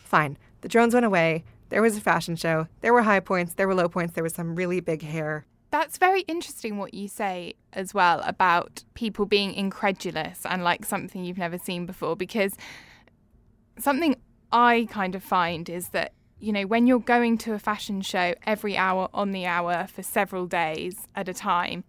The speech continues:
Speaker 2: you know, you can kind of become a bit blasé about it, no matter how gorgeous the clothes are or how beautiful the setting. And I always feel so guilty 'cause I think, "Oh gosh, today I went to this museum and that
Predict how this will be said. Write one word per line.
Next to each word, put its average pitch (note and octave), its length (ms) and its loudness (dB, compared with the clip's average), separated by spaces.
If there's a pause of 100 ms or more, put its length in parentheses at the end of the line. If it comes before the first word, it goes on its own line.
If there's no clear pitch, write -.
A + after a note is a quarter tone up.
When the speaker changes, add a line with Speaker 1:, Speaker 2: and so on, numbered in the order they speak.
(1000)
Speaker 2:
you A3+ 100 0
know, A#3+ 80 4
you A3+ 220 2
can C4 180 0
kind C#4 380 4
of C#4+ 160 -6
become A#3+ 380 2
a A#3 40 2
bit A#3 200 -4
blasé A#3 500 2
about B3+ 420 4
it, D4+ 160 2
no D4+ 180 6
matter D#4+ 280 2
how D4 240 6
gorgeous B3 380 2
the - 120 -6
clothes F#3 360 -2
are E3+ 140 2
or G3+ 200 0
how B3+ 560 4
beautiful G#3 400 -2
the F#3 100 -6
setting. F3 440 -6
And F#3 100 2
I G#3+ 80 2
always C4 260 2
feel A3+ 140 0
so C4 260 2
guilty A#3 380 0
'cause G3 140 -10
I F#3+ 80 -6
think, G3+ 220 -8
"Oh B3 120 -2
gosh, G#3 300 -6
today G#3 320 -2
I A3 100 0
went F#3+ 220 -6
to - 60 -18
this G3 240 -10
museum G3 540 -4
and F3 140 -6
that F#3+ 220 0